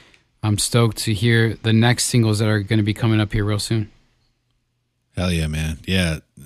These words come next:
Speaker 2: Sinai is, is a, an artist that Reggae Three sixty and Extension Music Group work with, and, you know, we're so honored. He's so talented. Zumbi is just an amazing person. We've had him on this podcast, and, um,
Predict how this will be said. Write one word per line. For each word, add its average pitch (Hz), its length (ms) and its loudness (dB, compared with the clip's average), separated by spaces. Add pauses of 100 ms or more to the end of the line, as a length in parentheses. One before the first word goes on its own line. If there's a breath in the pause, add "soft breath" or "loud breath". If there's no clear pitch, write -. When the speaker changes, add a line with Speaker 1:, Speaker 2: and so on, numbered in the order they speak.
(160)
Speaker 2:
Sinai 95 680 2
is, 78 460 -2
is 85 280 -4
a, 78 240 -4 (600 loud breath)
an 95 120 2
artist 104 380 4
that 92 120 2
Reggae 98 260 2
Three 101 140 0
sixty 98 380 0
and 92 80 2
Extension 92 540 0
Music 90 360 2
Group 87 320 2 (240)
work 90 300 -2
with, 90 400 0
and, 80 420 -4
you 98 100 -2
know, 87 140 -2
we're 90 220 -2
so 101 240 0
honored. 85 400 -4
He's 87 140 0
so 98 200 2
talented. 85 720 -4 (380 loud breath)
Zumbi 95 400 4
is 87 160 2
just 90 260 0
an 90 200 -4
amazing 92 360 2
person. 90 300 2
We've 85 80 -4
had 95 140 -2
him 92 100 0
on 92 80 0
this 90 140 0
podcast, 85 720 -2
and, 85 220 -6 (600 soft breath)
um, 82 640 -2